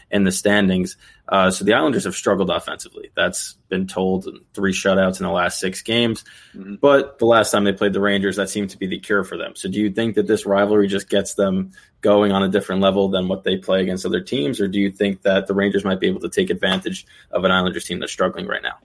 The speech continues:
Speaker 2: Well, I think the Rangers have to try to take advantage of an Islander team that's struggling right now. And to do that,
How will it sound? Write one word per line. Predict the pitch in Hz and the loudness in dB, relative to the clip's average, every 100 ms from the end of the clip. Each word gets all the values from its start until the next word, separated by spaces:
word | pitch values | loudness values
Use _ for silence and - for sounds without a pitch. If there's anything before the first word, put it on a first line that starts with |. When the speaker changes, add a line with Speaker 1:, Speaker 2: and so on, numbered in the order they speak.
| _ _ _ _ | _ _ _ _
Speaker 2:
Well, | - 160 | 0 2
I | 151 | 2
think | 143 147 | -2 -8
the | |
Rangers | 139 147 139 | -10 -12 -8
have | 135 - | -6 -6
to | 110 | -10
try | - 131 139 | -6 -2 -2
to | 120 | -2
take | 110 95 | -6 -12
advantage | 87 85 80 | -14 -20 -20
of | 82 | -18
an | 85 | -16
Islander | 85 85 85 87 | -14 -14 -14 -14
team | - 92 | -14 -14
that's | 90 - | -14 -12
struggling | - 90 87 87 | -8 -6 -6 -10
right | 87 | -10
now. | 85 90 90 | -10 -10 -8
And | |
to | 90 | -8
do | 82 113 107 | -4 -2 2
that, | 95 90 | 2 0